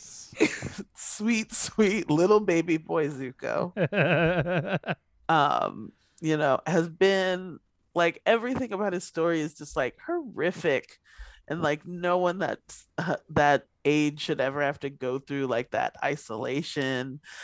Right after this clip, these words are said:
Speaker 1: that rejection, and all he's ever had to hold on to is, "Well, if I capture this person who might not exist, <laughs>
Speaker 2: Yeah.
Speaker 1: who no one else has even come close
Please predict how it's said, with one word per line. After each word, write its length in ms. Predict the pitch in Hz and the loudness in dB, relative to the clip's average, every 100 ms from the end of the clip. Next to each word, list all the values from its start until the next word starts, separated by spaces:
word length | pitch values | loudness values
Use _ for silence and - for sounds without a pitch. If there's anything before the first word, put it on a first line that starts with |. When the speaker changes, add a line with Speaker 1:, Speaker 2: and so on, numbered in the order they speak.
| - - | -16 2
Speaker 1:
that 240 | 151 - - | 4 4 -2
rejection, 1300 | 143 147 143 - 131 139 - - 147 143 131 123 139 - - _ | -2 -2 -2 0 2 2 -4 -4 -2 0 -2 -4 -8 -14 -20 _
and 140 | 143 | 2
all 260 | 143 135 151 | 4 6 6
he's 220 | 180 151 | 4 4
ever 320 | 147 143 143 | 4 4 4
had 340 | 160 160 139 120 | 4 2 0 0
to 320 | 135 110 95 | 0 2 0
hold 640 | - - 185 170 160 156 156 | -6 -2 2 2 2 -2 -4
on 380 | - 156 170 185 - | -2 0 0 -4 -10
to 260 | - 139 131 | -8 -4 0
is, 320 | 123 120 127 - - - _ | 0 -2 -6 -16 -20 -20 _
"Well, 240 | 147 151 - | 0 2 2
if 220 | 165 165 | 0 0
I 680 | - 165 165 180 180 165 - _ | 4 6 6 2 0 -4 -8 _
capture 480 | - 196 170 - 175 | -2 0 0 -2 -6
this 220 | 156 156 | -6 -8
person 420 | - 156 160 156 | -6 -6 -4 -4
who 140 | 180 151 | -4 -4
might 320 | 147 151 160 | 2 2 4
not 180 | 151 156 | 2 2
exist, 640 | 156 156 127 139 - - - | -2 -6 -6 -6 -8 -6 -4
<laughs> 340 | - 262 - - - - | -2 -4 -4 -14 -18 -4
Speaker 2:
Yeah. 320 | 165 143 180 | 0 2 2
Speaker 1:
who 40 | 185 | 4
no 180 | 165 175 | 6 8
one 220 | 175 180 | 6 4
else 360 | 160 160 170 - | 4 4 4 -2
has 220 | 160 151 - | -4 -6 -14
even 360 | 165 165 160 180 | -6 -4 -2 -4
come 280 | 170 165 175 | 0 -2 -2
close 460 | - 147 139 - | -2 0 0 -4